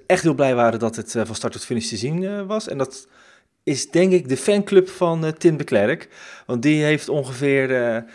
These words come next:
nou ja, alle kilometers die hij niet gezien hebt op kop gereden. Dus voor de, voor hun was het een, eh, een mooie dag, want, nou ja, die man die bleef maar, die bleef maar, eh, op kop, eh, van het peloton boren.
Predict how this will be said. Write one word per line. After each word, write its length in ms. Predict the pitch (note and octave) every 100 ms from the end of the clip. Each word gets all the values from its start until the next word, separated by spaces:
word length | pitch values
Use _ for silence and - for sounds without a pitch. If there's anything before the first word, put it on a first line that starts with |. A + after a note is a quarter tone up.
| - _
nou 140 | C3 B2
ja, 180 | A2+ - -
alle 220 | C#3 C3+
kilometers 460 | C#3 C3 B2 A#2 A#2
die 80 | B2
hij 80 |
niet 180 | B2+ D#3
gezien 320 | - B2+ C#3+
hebt 360 | C3 C3 - - _ -
op 140 | B2
kop 160 | D#3 C#3+
gereden. 480 | B2+ G#2 G2 C3+ - _ _ _ _ _ _ _ _ _ _ - -
Dus 160 | A#2
voor 260 | - B2 A#2
de, 220 | A#2 A2+ - - - -
voor 200 | - C#3
hun 140 | D3+ D#3
was 200 | C#3+ D3+
het 120 | C3+
een, 140 | C#3
eh, 180 | C3+ C3
een 100 | C3+
mooie 260 | C3 B2 A#2+
dag, 280 | C3+ C3 -
want, 240 | A#2+ - _ - - _
nou 140 | G2+ A2+
ja, 120 | A2+
die 160 | A#2
man 180 | B2+ B2+
die 100 | B2
bleef 300 | A#2+ C#3 C3
maar, 400 | A2+ G#2 G2+ -
die 120 | A2+ A#2+
bleef 280 | C#3 C3+
maar, 280 | A2 G2 G2+
eh, 260 | G2+ G2+ F#2+
op 180 | G#2 -
kop, 260 | A2+ A2+ G#2
eh, 140 | G2+ G2+ _ _ _ _
van 120 | - A2+
het 100 | -
peloton 600 | A#2+ - B2+ G#2+ G2+ -
boren. 640 | - - B2 G#2+ A2 C3